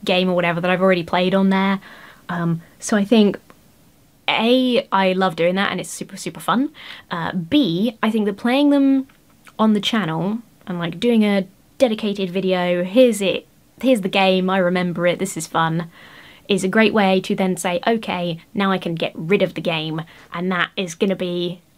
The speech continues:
an <laughs> organizational cleaning benefit for me. So I'm not sure exactly how to do that, but, um, maybe, like, once a month or something.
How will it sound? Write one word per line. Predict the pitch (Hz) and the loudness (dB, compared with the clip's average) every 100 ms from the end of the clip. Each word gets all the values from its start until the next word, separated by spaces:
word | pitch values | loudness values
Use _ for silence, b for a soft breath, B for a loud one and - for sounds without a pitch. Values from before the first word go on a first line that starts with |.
| _ | _
an | 202 | 0
<laughs> | 208 | 4
organizational | 247 254 - - - 214 - 233 214 196 | 4 4 0 0 2 2 4 4 4 2
cleaning | - 233 233 208 190 | 0 0 2 2 2
benefit | - 185 190 170 160 - B B B - | 0 -2 -2 -4 -4 -6 B B B -10
for | - 180 165 160 B B B | -2 0 2 -2 B B B
me. | 214 220 160 175 - B B | 4 4 2 -4 -10 B B
So | - 214 185 175 175 - - - - - - - - - - | -2 2 4 2 -2 -10 -12 -14 -16 -18 -16 -16 -16 -14 0
I'm | 233 | 2
not | 262 | 2
sure | 254 | 2
exactly | 196 185 165 - 202 | 0 0 -2 0 0
how | 196 196 | 0 -2
to | 185 | -2
do | 190 202 | 0 0
that, | 220 247 - - | 0 -2 -6 -12
but, | - 170 | -8 -4
um, | 175 170 165 165 202 | -4 -2 -2 0 2
maybe, | 196 185 | 2 2
like, | 170 165 | 0 -2
once | 180 185 180 | -2 -2 -2
a | |
month | 175 170 170 185 | 0 0 0 -4
or | 175 | -4
something. | 190 175 185 180 | -4 -2 -2 -2